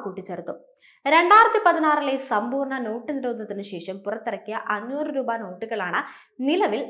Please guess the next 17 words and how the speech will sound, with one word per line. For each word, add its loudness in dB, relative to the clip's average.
നമ്മുടെ 2
കൈകളിലുള്ളത്. -4
രാജ്യത്ത് 8
നടക്കുന്ന 2
അഴിമതികൾ -2
തടയുന്നതിനും -4
കള്ളനോട്ട്, 4
കള്ളപ്പണം 0
എന്നിവ -4
തുടച്ചു -2
നീക്കുന്നതിനുമായിരുന്നു -4
കേന്ദ്ര -4
സർക്കാരിന്റെ -6
ഈ -4
നീക്കം. -10
രണ്ടായിരത്തി 6
പതിനാറ് 2